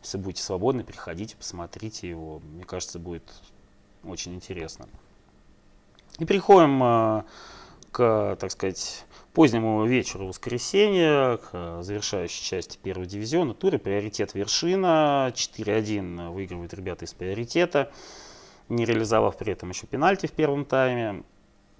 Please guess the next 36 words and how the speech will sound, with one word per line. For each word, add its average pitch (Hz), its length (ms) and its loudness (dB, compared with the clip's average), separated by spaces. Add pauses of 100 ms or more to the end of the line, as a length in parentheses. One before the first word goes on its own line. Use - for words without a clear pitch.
Игра 139 280 8
получилась, 113 920 -2
э, 98 640 -2
хорошей, 131 460 0
быстрой, 131 840 0
где-то 101 360 -4
чуть-чуть - 360 -8
нервной. 147 440 2
Там, 90 500 -8
э, 90 40 -10
в - 60 -18
первом 139 260 -4
тайме 123 320 0
был 101 380 -6
эпизод, 101 320 -8
когда 98 380 -4 (440)
чуть-чуть - 480 -8
нервы, 95 580 -4 (300)
м, 87 200 -10
вспыхнули, 104 600 -6
но 87 460 -10 (140)
потом 95 240 -8
успокоились. 151 720 2 (260)
И 185 80 -4
где-то 143 240 0
уже 110 100 -2
в - 60 -6
концовочке, 131 680 0
там 90 600 -6 (640)
минуты 107 340 -8
за 104 120 -2
три, 110 160 -6
за 85 100 -10
четыре - 300 -10
до 87 100 -10
конца 120 640 0